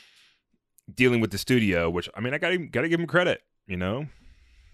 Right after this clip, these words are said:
And they made the most iconic movie of our generation, like,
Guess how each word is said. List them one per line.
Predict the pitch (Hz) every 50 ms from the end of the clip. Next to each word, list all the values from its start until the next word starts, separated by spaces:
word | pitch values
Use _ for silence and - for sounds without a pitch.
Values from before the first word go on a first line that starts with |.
| _ _ _ - - - - - _ - _ _ _ _ _ _ _ _ _ _ _ _ _ _ _ _ _ _
And | 107 104 107 104 104 104 101 98
they | 120 127
made | 127 131 131 143 131
the | 113 113
most | 117 127 131 120 - - _
iconic | 107 104 98 - _ - - - - 135 143 143 131 -
movie | - 110 123 127 113 107 104 101
of | 92 101
our | 101 98
generation, | 90 95 90 87 82 82 80 78 76 - 71 67 67 69 69 73
like, | 78 73